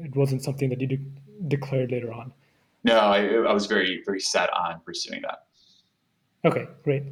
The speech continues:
Speaker 1: And so after Georgia Tech, you were at a couple different organizations and you got into consulting through Deloitte. And I'd love to hear about your pre-M B A stint at Deloitte, and then we can talk about,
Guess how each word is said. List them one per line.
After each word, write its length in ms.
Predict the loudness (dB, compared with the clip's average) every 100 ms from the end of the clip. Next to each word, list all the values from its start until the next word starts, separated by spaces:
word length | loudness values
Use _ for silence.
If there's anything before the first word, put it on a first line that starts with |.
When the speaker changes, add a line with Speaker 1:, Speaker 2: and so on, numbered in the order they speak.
| -16 -20 -20 -8 2
Speaker 1:
And 180 | 4 6
so 300 | 6 6 4
after 320 | -2 0 -2
Georgia 340 | 0 0 0
Tech, 320 | -2 -4 -4
you 100 | -4
were 260 | 0 0 -2
at 300 | -4 -6 -8 -8
a 120 | -8
couple 280 | -2 0 2
different 300 | 0 -2 -2
organizations 680 | 0 0 -2 -4 -6 -10 -8
and 180 | -4 -2
you 80 |
got 260 | 0 0 0
into 200 | -4 -8
consulting 960 | -8 -8 -2 -2 0 -2 0 0 -2 -6
through 260 | -6 -4
Deloitte. 460 | -2 -4 -6 -10 -18 _ _ _
And 220 | 0 0
I'd 280 | 2 4 6
love 200 | 6 8
to 100 | 6
hear 340 | 6 8 10
about 480 | 10 8 6 4 -8 -14 -14 -4
your 280 | 2 2
pre-M 560 | 0 -4 4 6 6 4
B 180 | 4 6
A 280 | 4 2 -6
stint 520 | -14 -8 -2 -2 -2 -10 -12 -6
at 120 | -4
Deloitte, 360 | 0 2 2 0
and 80 |
then 100 | -2
we 60 | -4
can 160 | -8 -10 _ _
talk 220 | -6 -6 -4
about, 240 | -6